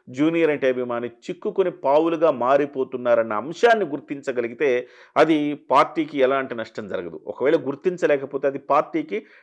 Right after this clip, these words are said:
డ్యామేజ్ అవుద్ది, వైసీపీకి మేలు జరిగే ప్రమాదం ఉంది.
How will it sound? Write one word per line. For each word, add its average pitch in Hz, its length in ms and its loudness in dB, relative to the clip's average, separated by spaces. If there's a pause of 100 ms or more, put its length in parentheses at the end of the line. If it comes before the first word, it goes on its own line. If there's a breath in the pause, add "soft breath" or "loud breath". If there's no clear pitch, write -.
(140 soft breath)
డ్యామేజ్ 156 540 4
అవుద్ది, 131 280 0
వైసీపీకి 120 800 -4
మేలు 123 260 -4
జరిగే 104 280 -6
ప్రమాదం 98 500 -8
ఉంది. 80 240 -16